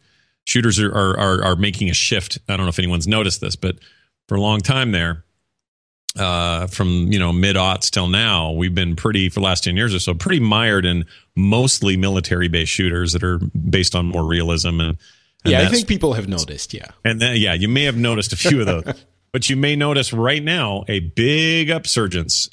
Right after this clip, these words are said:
Speaker 1: in let's go stylized, let's be a little goofy, let's go a little crazy with weapon types and the, the effects and how they work and how you can jump and,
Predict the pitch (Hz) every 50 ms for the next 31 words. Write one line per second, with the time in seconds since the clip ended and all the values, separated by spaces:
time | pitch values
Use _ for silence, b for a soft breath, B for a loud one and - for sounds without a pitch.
0 | - - 101 95 98 98 95 95 95 101 113 _ _ _ _ _ _ - - 82
1 | 85 85 87 - - - - - 120 123 - - - 175 190 190 160 120 98 82
2 | 78 76 71 67 69 76 85 - 87 87 87 - - _ - 110 117 123 131 143
3 | 147 151 143 143 226 247 165 - - 85 78 82 95 95 - - - - 139 139
4 | 147 151 151 151 151 156 160 165 160 - 185 180 180 175 175 170 156 170 185 196
5 | 190 165 135 113 - 113 101 95 87 - - 98 95 98 98 95 98 95 101 101
6 | 107 123 120 117 - 170 156 - - - 101 95 90 101 107 117 123 131 135 135
7 | 160 151 123 87 - 110 98 92 87 82 b b b b b b b b - 98
8 | 101 110 110 107 143 135 131 165 160 131 - - 104 101 95 92 90 90 -